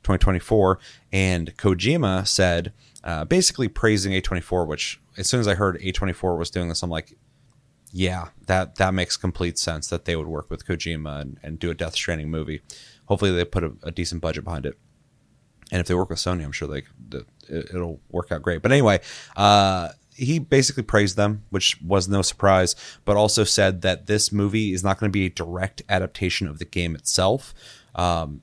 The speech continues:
it is going to exist within the Death Stranding universe, uh, basically. Um, whether that means it'll be a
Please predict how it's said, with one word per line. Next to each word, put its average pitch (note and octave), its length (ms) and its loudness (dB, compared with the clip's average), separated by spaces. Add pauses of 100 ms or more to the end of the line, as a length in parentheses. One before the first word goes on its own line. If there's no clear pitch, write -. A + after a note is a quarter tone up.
it F2 220 -4
is F2 200 -4
going F2+ 320 -4
to F2 320 -4
exist E2+ 460 -2
within F2+ 240 -6
the D#2 80 -6
Death F2+ 200 -2
Stranding F2+ 380 -4
universe, G2+ 580 -2 (420)
uh, G2 180 -2
basically. B2 680 -2 (100)
Um, E2 760 -6 (100)
whether F2+ 220 -2
that F2 140 -2
means F2 240 -6
it'll E2 140 -6
be E2+ 240 -8
a D#2 380 -10